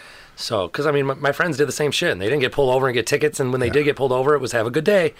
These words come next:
Speaker 2: Yeah.
Speaker 1: You know, for me, it was, "Get your ass out the car, spread 'em," you know, and
Speaker 2: Yeah.
Speaker 1: it was like, "Okay." And I learned that real quick, you know, growing up,
Speaker 2: Yeah.
Speaker 1: so.
Speaker 2: And it's, I'm, I'm sure even quicker in this area. Uh,
Speaker 1: Yeah. And, you know,
Speaker 2: which
Speaker 1: and I never took,
Speaker 2: unfortunately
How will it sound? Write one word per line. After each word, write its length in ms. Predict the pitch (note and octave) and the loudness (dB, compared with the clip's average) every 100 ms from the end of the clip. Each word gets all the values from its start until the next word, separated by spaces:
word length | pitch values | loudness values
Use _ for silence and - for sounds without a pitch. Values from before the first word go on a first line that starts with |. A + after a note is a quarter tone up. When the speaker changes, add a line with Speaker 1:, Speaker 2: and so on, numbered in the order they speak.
| - - | -14 -10
Speaker 2:
Yeah. 140 | E2+ - | -8 -4
Speaker 1:
You 140 | B2+ | -2
know, 180 | B2+ D3 | 0 0
for 140 | - | 0
me, 120 | C3+ F3+ | 0 0
it 60 | |
was, 100 | C3 | -2
"Get 160 | A#2+ A#2+ | -4 -4
your 120 | B2+ | -2
ass 180 | C3+ D3+ | -2 -2
out 100 | C#3 | -2
the 60 | - | 0
car, 320 | E3+ E3 D3+ | 2 4 2
spread 360 | - C#3+ D3+ D#3 | 2 2 4 4
'em," 220 | D3 C#3+ | 2 0
you 100 | C#3 | -2
know, 280 | C#3+ D#3 D#3 | 0 -2 -2
and 80 | C3+ | -4
Speaker 2:
Yeah. 60 | |
Speaker 1:
it 40 | - | -4
was 80 | |
like, 160 | B2+ G#2+ | -4 -4
"Okay." 240 | C3+ D3+ C#3+ | -6 -8 -12
And 20 | - - - - - | -14 -20 -20 -8 0
I 100 | D#3 | 2
learned 240 | D3+ C3 | 4 2
that 160 | B2 A2+ | 0 0
real 160 | G#2+ | -2
quick, 400 | G2+ B2+ A#2+ F#2+ | -2 -2 -2 -2
you 80 | G2+ | -6
know, 180 | F#2 G2 | -6 -6
growing 340 | F#2+ F2+ F2+ F2+ | -4 -4 -4 0
up, 60 | |
Speaker 2:
Yeah. 140 | A#2+ F2+ | 2 2
Speaker 1:
so. 60 | |
Speaker 2:
And 100 | G2 | 0
it's, 360 | G2 - - - - - - G#2 - | -2 -2 0 -2 -8 -20 -16 -8 -6
I'm, 160 | A2 G2 | -4 -4
I'm 180 | G#2+ G2+ | -4 -2
sure 280 | - A2 G2+ G2+ - - - | 0 0 0 0 -6 -16 -2
even 300 | B2 C#3 A2 | 2 2 2
quicker 460 | D#3+ D#3 A2+ G#2 - A#2 | 0 2 2 0 -4 -4
in 80 | |
this 180 | G#2+ - | -2 0
area. 380 | B2 A#2+ F2+ F2+ - | 2 2 0 -2 -6
Uh, 300 | G#2 F#2+ F#2 | -4 -2 -2
Speaker 1:
Yeah. 280 | F#3 G3+ C3+ - - F#3 | 0 2 2 -2 -8 -2
And, 120 | G3 | 2
you 80 | G#3+ | 2
know, 60 | F3+ | 2
Speaker 2:
which 80 | |
Speaker 1:
and 60 | E3+ | 2
I 120 | G3 | 2
never 220 | G#3 A#2 G#2 | 2 2 2
took, 160 | C#3+ - | 0 -2
Speaker 2:
unfortunately 160 | - | -8